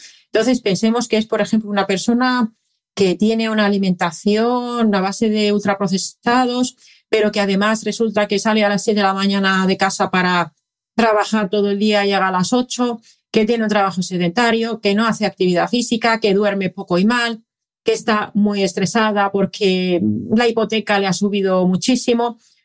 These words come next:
como tiene menos dinero, ha alterado la cesta de la compra y, y come cada vez peor, además,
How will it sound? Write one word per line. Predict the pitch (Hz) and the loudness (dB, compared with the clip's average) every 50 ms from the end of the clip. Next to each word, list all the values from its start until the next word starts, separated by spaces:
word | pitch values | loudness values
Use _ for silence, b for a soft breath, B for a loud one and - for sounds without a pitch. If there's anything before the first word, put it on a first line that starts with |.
| b _ | b _
como | - - 220 214 208 202 202 196 196 190 190 180 | -2 0 0 0 2 0 0 2 2 0 0 0
tiene | - 226 220 220 | 0 0 0 0
menos | 220 220 220 208 190 | 0 0 0 -2 0
dinero, | 208 208 208 202 208 202 202 196 196 196 196 | 0 -2 -2 -2 -2 -2 0 0 0 0 0
ha | 196 196 202 196 | 0 0 0 0
alterado | 196 196 - 202 190 190 196 190 185 | -2 -2 -2 -2 -2 -2 0 0 0
la | 180 - | 0 0
cesta | - 208 190 - - 190 | 0 -2 -4 -2 0 0
de | 185 190 | 0 2
la | 185 190 - | 0 0 0
compra | 202 196 196 185 190 190 190 190 | 0 0 2 2 0 0 2 2
y, | 185 185 185 185 - - 160 - _ - | 2 0 0 -4 -6 -8 -10 -12 _ -6
y | - 180 | -6 -4
come | - 208 196 196 190 180 | 0 0 2 2 0 0
cada | - 185 175 175 | 0 0 0 0
vez | 170 175 156 - | 0 0 -2 0
peor, | - 170 185 226 254 247 226 208 | 0 0 2 2 2 0 0 0
además, | 202 196 196 202 226 254 254 254 254 254 - | -2 0 0 0 2 2 0 0 -2 -6 -8